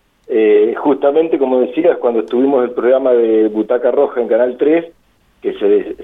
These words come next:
se dedicaba a eso, a difundir obras independientes, y como nosotros también somos realizadores, nos dimos cuenta que uno de los mayores problemas que teníamos era, em, pro-, poder mostrar lo que se realizaba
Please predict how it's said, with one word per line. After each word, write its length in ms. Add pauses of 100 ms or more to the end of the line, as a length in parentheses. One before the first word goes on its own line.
se 60
dedicaba 600
a 60
eso, 240
a 40
difundir 520
obras 300
independientes, 840 (440)
y 100
como 160
nosotros 360
también 340
somos 240
realizadores, 580
nos 160
dimos 320
cuenta 340
que 80
uno 140
de 80
los 80
mayores 580
problemas 380
que 80
teníamos 380
era, 220 (140)
em, 380 (460)
pro-, 360 (340)
poder 280
mostrar 500
lo 120
que 80
se 120
realizaba 600